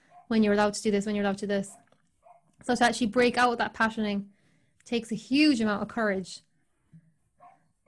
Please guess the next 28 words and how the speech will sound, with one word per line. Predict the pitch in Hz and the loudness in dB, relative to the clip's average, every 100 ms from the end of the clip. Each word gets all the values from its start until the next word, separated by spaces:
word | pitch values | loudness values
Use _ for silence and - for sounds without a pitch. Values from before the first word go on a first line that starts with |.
| - | -12
And, | 220 208 196 196 185 | -4 -2 0 -2 0
um, | 202 196 196 | 0 0 0
that's | 240 247 | 0 0
what | 240 | 0
I | 220 | 2
hope | 226 226 | 2 0
to | 214 | -2
inspire | 202 - 220 196 190 - | -2 0 2 2 -2 -6
through | - 208 196 214 | -2 0 0 0
all | 214 | 0
the | 196 | 2
work | 202 202 | -2 -2
that | 208 | -2
I | 208 | 0
do, | 208 196 196 | 0 -2 -2
is, | 196 | -2
like, | 196 196 - | -4 -4 -8
just | 214 214 | -8 -2
having | 214 202 | 0 0
the | |
courage | 202 214 196 190 | 0 0 0 -2
to | 208 | -4
do | 196 208 | -2 -2
it | 185 | -2
and | 202 196 | -4 -4
to | |
be | 190 | 0
yourself | 220 202 202 196 190 - | 0 0 -2 -4 -6 -12